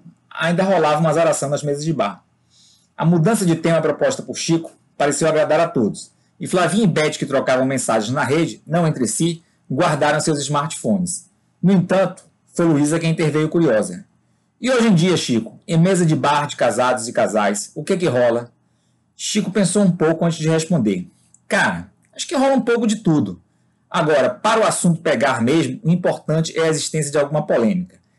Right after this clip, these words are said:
envolvendo pessoas ou grupos que pensam ou que tenham preferências distintas. Mesa de bar que é mesa de bar, daquela que não fecha a conta com menos de cem bolachas de chopp, não vive sem uma controvérsia.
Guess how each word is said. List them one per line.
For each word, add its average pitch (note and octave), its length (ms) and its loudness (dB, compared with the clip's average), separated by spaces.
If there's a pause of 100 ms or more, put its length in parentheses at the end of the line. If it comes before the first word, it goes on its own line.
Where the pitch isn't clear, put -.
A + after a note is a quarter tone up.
(160)
envolvendo C#3 400 0
pessoas G3 500 0
ou F3 160 2
grupos D#3+ 220 0
que G3+ 120 -2
pensam F3+ 540 0
ou F3 100 -2
que F3 120 -2
tenham D#3 260 -2
preferências D#3 460 -4
distintas. - 600 -4 (360)
Mesa G#3 380 2
de D3+ 120 0
bar C3+ 260 0
que D3 80 -2
é B2 40 0
mesa D#3 340 2
de A#2 100 0
bar, A#2+ 480 -2 (180)
daquela F#3 460 0
que F#3 120 0
não E3+ 120 2
fecha E3 260 -2
a C#3+ 40 -2
conta C#3+ 300 -2
com - 120 -6
menos E3+ 320 2
de D#3 80 2
cem D#3 180 0
bolachas B2+ 380 -2
de G2 80 -10
chopp, C#3+ 420 -4 (340)
não A#3+ 220 2
vive F3+ 260 2
sem E3 140 0
uma D3 140 2
controvérsia. G2+ 720 -2